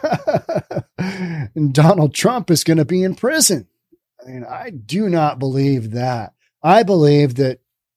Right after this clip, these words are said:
that Joe Biden, something has gotta shift there, right? And they're talking about Gavin Newsom maybe running, but he keeps saying no, that he's doing a shadow campaign.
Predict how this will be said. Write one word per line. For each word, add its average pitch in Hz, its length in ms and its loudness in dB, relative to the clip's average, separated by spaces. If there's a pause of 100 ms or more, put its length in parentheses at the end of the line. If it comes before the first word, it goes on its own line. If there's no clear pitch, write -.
(760)
that 123 200 -8
Joe 143 240 4
Biden, 127 720 0 (640)
something 190 600 0
has 117 160 -4
gotta 123 280 2
shift - 400 -2
there, 120 400 2
right? 139 460 -2 (540)
And 139 240 2
they're 135 100 0
talking 143 380 0
about 131 320 0
Gavin 127 380 0
Newsom 160 640 -2 (180)
maybe 156 220 -2
running, 156 400 2
but 139 100 0
he 180 140 -4
keeps - 280 -4
saying 147 380 2
no, 160 420 2 (360)
that 143 80 4
he's 143 160 2
doing 139 180 2
a 110 60 -4
shadow 143 480 -2
campaign. 143 880 -6